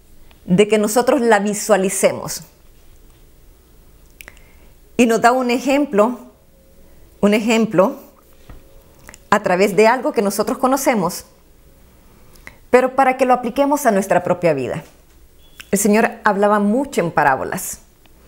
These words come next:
¿Qué son las parábolas? Son comparaciones, son historias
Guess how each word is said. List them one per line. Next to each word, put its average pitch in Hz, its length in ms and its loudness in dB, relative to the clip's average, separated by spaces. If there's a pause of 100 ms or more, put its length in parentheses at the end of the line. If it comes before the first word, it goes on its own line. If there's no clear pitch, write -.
(520)
¿Qué 240 140 4
son 226 200 2
las 214 80 2
parábolas? 262 560 2
Son 208 180 -4
comparaciones, 180 1000 0
son 208 220 2
historias 254 640 2